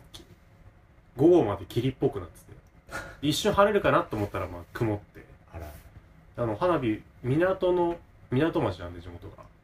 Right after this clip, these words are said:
Speaker 2: お、いいね。
Speaker 1: あの、こう、花火、その何、海上で上げてんのかな、なんかそういう感じで。
Speaker 2: へー、いいね。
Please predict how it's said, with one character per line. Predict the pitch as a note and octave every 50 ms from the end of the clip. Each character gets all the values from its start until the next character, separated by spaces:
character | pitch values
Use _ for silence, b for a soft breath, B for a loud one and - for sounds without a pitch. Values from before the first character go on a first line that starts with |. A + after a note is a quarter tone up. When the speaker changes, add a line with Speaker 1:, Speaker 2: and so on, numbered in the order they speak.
| _ - - _ _ -
Speaker 2:
お、 | G#2 G#2 F2+ -
い | A#2 G#2+
い |
ね。 | G2+ D#2+ D#2 D2+ - - - - - - - - - B B B B B B B - - - _ -
Speaker 1:
あ | - B2
の、 | A2+ G#2+
こ | G#2 G#2 F#2+ F#2+
う、 |
花 | - F3+ F#3 F3+ D3+
火、 | A#2 G#2+ G#2 G2+ - _ - - - - - - - - - - - - - - - - - - _ - - - - - -
そ | - A2+
の | G#2 G2+
何、 | G2 F#2+ F#2+ - - - - - - - - - - - - - - - - - - - - - - - - - - - -
海 | - - F#3 G#3+ A#3 A#3+
上 | A3+ B3 B3 A#3+ A3
で | G#3+
上 | G3+
げ | G3+ F#3+
て | - F#3
ん | C3
の | G2+ -
か | - - - - -
な、 | A#2+ A#2+
な | A2+
ん | -
か | G#2+ G2+ - -
そ | - A#2
う |
い | A#2
う |
感 | A#2 A#2 C#3
じ | D3+
で。 | D#3+
Speaker 2:
へ | F3+ F#3+ G3 G3 F#3+ F#3+ F#3+ F3+ F3 F3
ー、 | G3 G3
い |
い | C3
ね。 | F#2+ G2 G#2 F#2 D2+